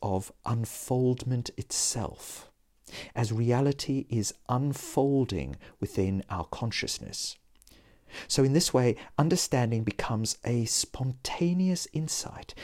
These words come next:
into what our situation is at this moment, regardless of whether we are experiencing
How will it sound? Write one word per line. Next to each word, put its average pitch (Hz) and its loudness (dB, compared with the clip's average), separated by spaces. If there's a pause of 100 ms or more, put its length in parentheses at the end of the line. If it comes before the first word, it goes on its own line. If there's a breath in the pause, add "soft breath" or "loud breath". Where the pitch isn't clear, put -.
(140 loud breath)
into 127 0
what 113 2
our 110 -2
situation - -2
is 98 -2 (180 loud breath)
at 110 -4
this 98 2
moment, 107 -4 (260 loud breath)
regardless 151 4
of 113 0
whether - 0 (240 loud breath)
we 117 6
are 101 8
experiencing 92 2